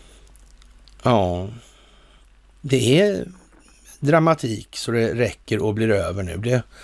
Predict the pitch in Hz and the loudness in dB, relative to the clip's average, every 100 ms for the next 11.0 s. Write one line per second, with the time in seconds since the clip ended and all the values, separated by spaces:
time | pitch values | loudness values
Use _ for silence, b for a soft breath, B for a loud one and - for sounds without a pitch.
0 | B B - 131 110 104 107 110 98 98 | B B 0 0 2 0 0 0 0 0
1 | 123 135 98 101 101 - - - 113 101 | 2 2 2 -4 -6 -6 -6 -4 -2 -2
2 | - 104 - - - - - - - - | -6 -8 -4 -6 -6 -10 -10 -8 -8 -4
3 | 113 113 - 120 120 _ _ _ _ - | -2 -2 0 0 0 _ _ _ _ -20
4 | _ - - B B B B B B - | _ -20 -18 B B B B B B 4
5 | 147 151 - 202 196 160 120 120 - 165 | 4 4 -2 0 4 4 2 0 0 -2
6 | 139 151 202 - 185 175 - 156 131 120 | 2 2 2 2 0 0 0 4 4 4
7 | 101 101 - 131 151 220 - - 135 - | -2 -8 -4 2 2 2 -6 -2 0 0
8 | 160 135 - 104 113 - 160 202 151 B | 2 2 0 -8 -8 -4 2 2 2 B
9 | B B B - 127 120 120 - 127 175 | B B B 0 4 6 4 2 4 4
10 | 220 226 160 - 135 117 107 101 - - | 2 2 0 2 2 2 0 0 -2 -2